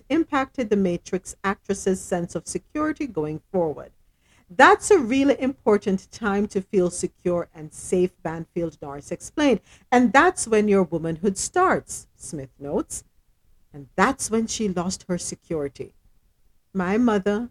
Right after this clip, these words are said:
was her backbone," said Banfield Norris. After the death of her grandmother, Jada says she no longer felt safe, which led her to search for it out in the world.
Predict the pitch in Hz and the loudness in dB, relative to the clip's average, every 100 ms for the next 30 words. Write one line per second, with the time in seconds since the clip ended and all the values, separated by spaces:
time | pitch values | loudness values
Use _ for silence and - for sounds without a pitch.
0 | _ 147 156 - 202 185 233 226 - - | _ -12 -12 -4 -2 0 0 -2 -2 -6
1 | 151 156 - 160 - 135 139 - 185 190 | -6 -8 -8 -8 -8 -16 -12 -4 -4 2
2 | 262 254 170 - _ _ _ - 277 349 | 4 4 2 -6 _ _ _ 4 6 6
3 | 349 392 359 226 202 196 - 202 180 - | 4 2 2 2 0 0 -6 -4 -4 -4
4 | 170 170 165 202 277 196 190 - 226 277 | -6 -6 -2 0 2 2 0 2 2 4
5 | 294 - 214 208 - 196 180 202 277 254 | 0 0 2 2 0 -2 2 2 2 2
6 | 226 226 220 - 214 214 208 - - - | 0 0 -2 0 0 0 -2 -8 -16 -2
7 | 359 349 190 _ _ _ _ 254 262 247 | 2 4 4 _ _ _ _ -2 0 0
8 | 254 320 339 - 262 254 - - - 247 | 2 4 2 0 0 0 -2 -6 -4 0
9 | 254 277 - 302 262 170 - 170 185 - | 0 -2 -6 -2 -2 -4 -10 -6 -4 -6
10 | 165 170 147 - - | -8 -8 -8 -12 -16